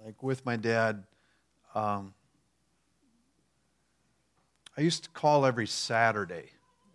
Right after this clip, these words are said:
And so this Saturday, I felt like we were saying goodbye. Um,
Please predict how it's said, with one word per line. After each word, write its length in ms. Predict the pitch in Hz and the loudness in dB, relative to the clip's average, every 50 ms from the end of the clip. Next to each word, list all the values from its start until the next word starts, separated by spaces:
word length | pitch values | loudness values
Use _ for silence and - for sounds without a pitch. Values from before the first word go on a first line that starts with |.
| _ - | _ -14
And 240 | 101 104 104 98 95 | -10 -8 -8 -8 -6
so 580 | - - - 110 107 107 107 104 104 104 98 _ _ _ _ _ _ _ _ _ _ _ _ _ _ - | -6 -4 -2 -2 0 0 0 0 0 -2 -4 _ _ _ _ _ _ _ _ _ _ _ _ _ _ -6
this 180 | 120 120 117 - | -4 -4 -2 -2
Saturday, 1040 | - - - 131 123 127 131 131 127 123 104 110 107 104 104 101 101 98 98 101 _ _ _ _ _ - - - - 554 - 554 571 - 554 - - - - _ _ _ - | -2 0 2 2 4 4 6 6 4 4 4 2 2 2 2 0 0 -2 -6 -12 _ _ _ _ _ -20 -20 -20 -20 -20 -20 -20 -20 -20 -20 -20 -20 -20 -20 _ _ _ -6
I 100 | 123 123 | -6 -6
felt 460 | - - - - - 180 202 233 240 | -8 -10 -12 -4 0 2 2 2 2
like 220 | 233 220 208 - | 0 -2 -2 -2
we 120 | 208 202 202 | -2 -2 0
were 120 | 190 180 | 0 0
saying 380 | 165 - - 160 156 156 156 151 | 0 -2 -4 -4 -4 -4 -4 -4
goodbye. 560 | 156 147 139 135 131 135 139 156 180 190 175 _ _ _ _ _ _ _ _ _ _ _ _ _ _ _ _ _ - 127 | -4 -6 -4 -2 0 0 0 0 -2 -6 -8 _ _ _ _ _ _ _ _ _ _ _ _ _ _ _ _ _ -18 -16
Um, 480 | 123 123 120 120 117 117 113 113 117 | -14 -12 -10 -10 -10 -12 -12 -14 -16